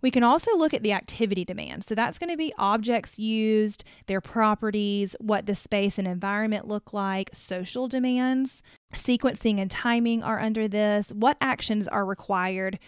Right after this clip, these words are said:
to complete the task. So some ideas for how we can incorporate this into, like, tangible activities if you're looking for something to do for either yourself or your children. So let's look at sensory.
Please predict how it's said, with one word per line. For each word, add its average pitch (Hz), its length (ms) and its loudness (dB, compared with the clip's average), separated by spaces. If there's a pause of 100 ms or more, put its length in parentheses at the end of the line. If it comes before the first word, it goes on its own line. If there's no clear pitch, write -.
(240)
to 190 460 0
complete 196 760 -6 (280)
the 190 160 -4
task. - 760 -8 (420)
So - 200 2
some 359 180 0 (100)
ideas 330 260 2
for 262 120 0
how 226 180 2
we 226 120 2
can 214 140 0
incorporate 202 680 -2
this 196 220 -2
into, 196 180 -4
like, 185 220 -6
tangible 254 640 -4
activities 320 600 -4
if 262 140 -6
you're 226 120 -2
looking 202 320 -2
for 233 160 -2
something 214 380 -2
to 208 120 -4
do 190 220 -2
for 196 140 -6
either 190 240 -2
yourself 190 580 -4
or 202 60 -4
your 196 180 -4
children. 226 480 -2 (540)
So 240 300 6
let's 240 180 4
look 302 120 4
at 339 100 0
sensory. - 500 0